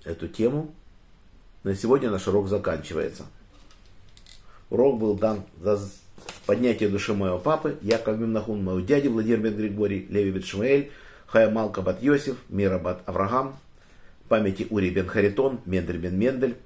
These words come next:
за здоровье Светлана бат Клара, Анна бат Ривка, Полина Перл бат Соня Сура, Женя бат Ида, Анна бат Елена, Евгений бен Софья, Двойра бат Мирьям, Моисей бен Ева, Ирина бат Двойра, Инесса бат Маэль,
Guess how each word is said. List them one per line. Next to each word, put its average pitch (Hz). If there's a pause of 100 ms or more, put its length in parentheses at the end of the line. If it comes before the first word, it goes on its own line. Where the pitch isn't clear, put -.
за 98
здоровье 110
Светлана 98
бат 85
Клара, 117
Анна 101
бат 85
Ривка, 117
Полина 107
Перл 104
бат 87
Соня 90
Сура, 123 (220)
Женя 95
бат 85
Ида, 117
Анна 98
бат 78
Елена, 113 (220)
Евгений 98
бен 90
Софья, 117 (840)
Двойра 98
бат 87
Мирьям, 110 (1200)
Моисей 101
бен 87
Ева, 117 (100)
Ирина 98
бат 82
Двойра, 117 (720)
Инесса 107
бат 85
Маэль, 120